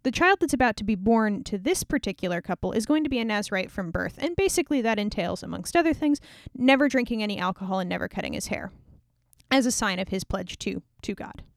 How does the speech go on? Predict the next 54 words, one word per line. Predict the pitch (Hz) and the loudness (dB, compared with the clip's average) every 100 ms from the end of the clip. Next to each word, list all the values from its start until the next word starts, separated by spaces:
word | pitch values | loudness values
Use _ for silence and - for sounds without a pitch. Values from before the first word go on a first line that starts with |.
| _ _ _ _ _ _ _ - | _ _ _ _ _ _ _ 0
Well, | 349 | 2
the | 359 | 4
wife | 262 262 | 4 4
goes | - 277 | 2 2
to | 269 | 2
the | 240 | 2
husband | 247 - 226 | 2 2 0
and | |
is | 214 | 0
like, | 208 202 - | 0 -2 0
"You | 220 302 | 6 6
will | 269 | 6
not | 190 202 233 | 2 0 2
believe | 277 233 240 | 2 2 2
the | 214 | 2
day | 196 220 | 4 4
I | 185 180 | 4 2
had. | 185 175 - | 0 -2 2
I | 254 | 2
just | 285 233 233 | 4 2 2
met | 240 | 0
a | - | 2
person | - 247 - 311 | 2 2 2 0
who | 208 | 0
didn't | 185 185 | -2 -4
tell | 196 202 | -2 -2
me | 202 | 0
where | 190 196 | 2 0
he | 196 | 2
was | 202 196 | 0 0
from, | 240 262 | 2 2
didn't | 233 196 | 2 0
tell | 196 208 | -2 -2
me | 202 | -2
where | 202 202 | 0 0
he | 208 | 0
was | 208 - | -2 0
going, | 240 233 | 2 2
but | 214 | 0
he | 190 | 0
looked | 226 233 | 0 0
like | 240 226 | -2 -4
an | |
angel | 220 233 - | -2 0 2
of | 214 | 0
God, | 220 214 | 2 0
and | 196 | 0
he | 175 | -2
said | - 254 | 2 2
we're | 220 | 2
gonna | 208 220 | 0 0
have | 214 214 | 0 -2
a | - | -2
son." | - 240 - | 0 0 -2